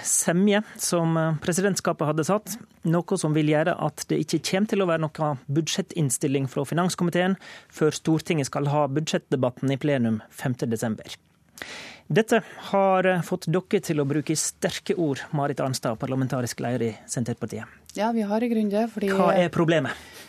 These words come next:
Speaker 2: Altså, statsbudsjettet, det er noe av det viktigste Stortinget behandler i løpet av et år. Det har stor innvirkning på folks hverdag. Det avgjør skatt og avgift og velferd for veldig mye folk i hele landet her.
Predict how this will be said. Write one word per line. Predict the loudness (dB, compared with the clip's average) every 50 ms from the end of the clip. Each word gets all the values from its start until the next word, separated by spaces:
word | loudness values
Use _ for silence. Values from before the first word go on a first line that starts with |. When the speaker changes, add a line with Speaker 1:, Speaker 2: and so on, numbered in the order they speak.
| -20 -10 -4
Speaker 2:
Altså, | -2 -2 0
statsbudsjettet, | 2 4 4 4 4 2 0 -4 -2 0 -2 0 2 0 2 2
det | 2 2 4 4 4
er | 4 4
noe | 4 4 2
av | 2
det | 2 0
viktigste | -2 -4 -4 -8 -8 -8 -8 -6 -8 -8
Stortinget | -6 -4 -6 -6 -4 -2 -4 -2 -2
behandler | -2 -2 -2 -2 0 -2 0
i | 0
løpet | -2 -2 -2
av | -4 -2
et | 0 2
år. | 2 2 2 0 -4 -4
Det | -2 -2
har | -2 -2 -4
stor | -6 -10 -12 -12 -6 -4 -2 0 2 2 0 0 0
innvirkning | -2 -2 0 -2 -4 -6 -2 -2 -2 -2
på | -2 -4
folks | -4 -4 -4 -4 -6 -12 -2
hverdag. | 0 0 2 2 2 0 0 -2 -4 -10 -8 -6 -2
Det | -2 0
avgjør | 0 0 -2 -2 0 -2 -2 -2 -4
skatt | -6 -6 -6 -6 -6 -12 _ -12 -8 -6
og | -6 -4 -4
avgift | -2 0 0 0 0 0 -2 -4 -4 -4 -6 -6 -2
og | 0
velferd | 0 0 0 -4 -4 -4 -4 -4 -4 -4
for | -2 0 0
veldig | 0 0 0 2 2
mye | 2 2 0
folk | -4 -6 -4
i | -4 -4 -2
hele | -2 -2
landet | -4 -4 -2
her. | -4 -4 -4